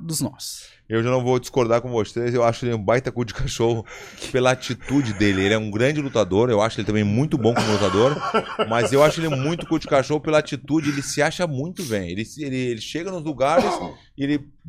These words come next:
Speaker 2: sabe aquele, aquele queixo, assim, que ele acha que é o, é o principal do, do evento, assim, sabe? Que ele acha que é o
Speaker 1: Uhum.
Speaker 2: Então eu não curto esse, é, esse tipo de pessoas que se acham demais,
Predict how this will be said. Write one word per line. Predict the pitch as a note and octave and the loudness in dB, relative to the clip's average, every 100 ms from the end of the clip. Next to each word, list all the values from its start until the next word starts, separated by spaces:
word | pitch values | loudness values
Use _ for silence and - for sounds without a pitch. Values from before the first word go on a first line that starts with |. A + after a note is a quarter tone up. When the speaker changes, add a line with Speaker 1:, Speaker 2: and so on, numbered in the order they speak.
| B2+ B2 | 0 2
Speaker 2:
sabe | D3+ E3+ | 0 0
aquele, | E3 D#3 C3+ | -2 0 -2
aquele | A#2+ C3+ C3 | -4 -6 -10
queixo, | - D3 E3 C#3 | -6 -2 -2 -4
assim, | B2 C3+ | -14 -12
que | D#3+ | -6
ele | D3 C#3 | -2 -2
acha | D3+ - | -2 -4
que | |
é | E3 | -6
o, | E3 D#3 D3+ | -4 -6 -2
é | D3 | -2
o | D3 | -2
principal | D3 D#3 D3 C#3+ - C#3+ E3 | -4 -6 -6 -8 -2 0 2
do, | E3 F3 F3 | 0 0 0
do | E3 F3+ | 0 0
evento, | D3 D#3+ D3+ B2 | 2 2 2 -2
assim, | A2+ A#2 | -6 -2
sabe? | G#2 G2 | -2 0
Que | |
ele | G#2 | 0
acha | A#2 | 0
que | - | 0
é | C#3+ | 0
o | D#3 D#3 | 0 -2
Speaker 1:
Uhum. | C3 A#2+ A#2+ - | -8 -12 -12 -10
Speaker 2:
Então | A#2 C#3 | -6 -4
eu | D3+ | -4
não | D3+ | -6
curto | C3+ - D3+ C#3+ | -8 -2 0 0
esse, | A#2+ A#2+ | -2 0
é, | G#2+ G#2+ - A2 | 0 0 0 -2
esse | G#2+ - | -2 -6
tipo | - B2+ C3 | -8 -8 -8
de | |
pessoas | A2 A#2 - B2+ - | -2 -2 0 -2 -2
que | - A2 | -10 -8
se | - | -2
acham | A2 B2 C3 | 0 0 -2
demais, | G#2+ G2+ G2 A#2+ C#3 - | -4 -2 0 2 0 -4